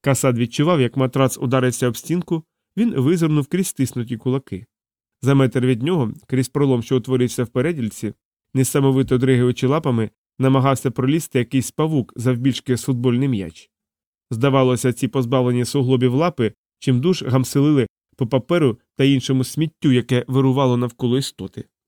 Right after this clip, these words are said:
Павук крутнувся, і Казат уторопав, що це голова лікарки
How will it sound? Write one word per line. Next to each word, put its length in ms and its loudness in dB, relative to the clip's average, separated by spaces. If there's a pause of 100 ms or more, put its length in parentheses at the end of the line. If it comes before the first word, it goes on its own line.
(280)
Павук 280 2
крутнувся, 600 -6 (340)
і 100 -2
Казат 440 0
уторопав, 500 -2
що 140 -2
це 260 -2
голова 420 2
лікарки 540 -4